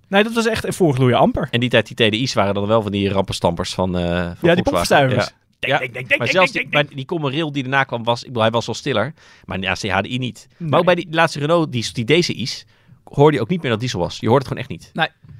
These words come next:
Speaker 1: Nee, dat waren hele, eh,
Speaker 2: Ja.
Speaker 1: hele stille motoren.
Speaker 2: Dat zou wel pijn hebben gedaan daar ook, eh,
Speaker 1: Nou, in
Speaker 2: diesel
Speaker 1: Frankrijk
Speaker 2: verdwijning.
Speaker 1: heeft, heeft het teloren
Speaker 2: Ja.
Speaker 1: van diesel, dat heeft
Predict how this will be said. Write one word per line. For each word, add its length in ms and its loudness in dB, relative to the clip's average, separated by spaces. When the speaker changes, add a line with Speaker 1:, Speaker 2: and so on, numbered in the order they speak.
Speaker 1:
Nee, 160 2
dat 100 2
waren 240 4
hele, 200 2
eh, 760 0
Speaker 2:
Ja. 160 4
Speaker 1:
hele 180 -4
stille 220 -6
motoren. 320 -4
Speaker 2:
Dat 80 -16
zou 120 -2
wel 80 -4
pijn 160 2
hebben 180 -4
gedaan 200 -4
daar 180 -2
ook, 160 -8
eh, 80 0
Speaker 1:
Nou, 100 0
in 60 -4
Speaker 2:
diesel 100 -16
Speaker 1:
Frankrijk 240 -2
Speaker 2:
verdwijning. 380 4
Speaker 1:
heeft, 220 -2
heeft 140 -2
het 120 -6
teloren 300 2
Speaker 2:
Ja. 80 2
Speaker 1:
van 80 -6
diesel, 220 0
dat 120 -2
heeft 260 0